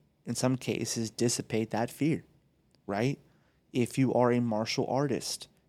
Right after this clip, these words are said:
and you get your back taken a lot, right? And the guys behind you's got you grabbed and you're about to do a rear naked choke or whatever.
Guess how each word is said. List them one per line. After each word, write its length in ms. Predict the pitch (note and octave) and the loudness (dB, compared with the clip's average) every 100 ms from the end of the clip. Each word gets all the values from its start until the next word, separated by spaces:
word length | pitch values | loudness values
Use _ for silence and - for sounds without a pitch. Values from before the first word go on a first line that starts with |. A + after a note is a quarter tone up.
| - | -4
and 240 | A2 A2+ | -2 -2
you 140 | A2 A#2 | -4 -2
get 220 | A#2 G2+ | -2 0
your 100 | B2 | 0
back 380 | A2+ A#2+ D3+ - | 2 2 0 -2
taken 340 | A2+ A2 G#2+ | -2 -2 -2
a 80 | G2+ | -2
lot, 300 | G2+ - - _ _ _ _ - | -2 -2 -6 _ _ _ _ -8
right? 360 | G#2 A2 C3 - _ _ - | -2 0 0 -4 _ _ -6
And 260 | A2 A2 | -4 0
the 60 | A2 | 0
guys 340 | G#2+ G2+ A#2 | 0 2 2
behind 380 | A2 G#2+ A2+ A#2+ | 2 0 2 2
you's 180 | B2 A#2 | 2 2
got 280 | A#2+ A2+ - | 2 2 2
you 100 | A#2 | -2
grabbed 340 | - A2 C3 | 2 2 2
and 200 | A#2+ G#2 | 2 -2
you're 140 | G2 F2 | -4 0
about 200 | A2 A2+ | 2 2
to 80 | |
do 160 | A#2+ A#2+ | 2 4
a 40 | |
rear 180 | A#2+ A#2+ | 4 4
naked 280 | B2 B2 B2+ | 4 2 0
choke 260 | - D3+ D3 | 4 4 4
or 60 | |
whatever. 380 | A2+ G#2 G#2 - | 2 2 -2 -6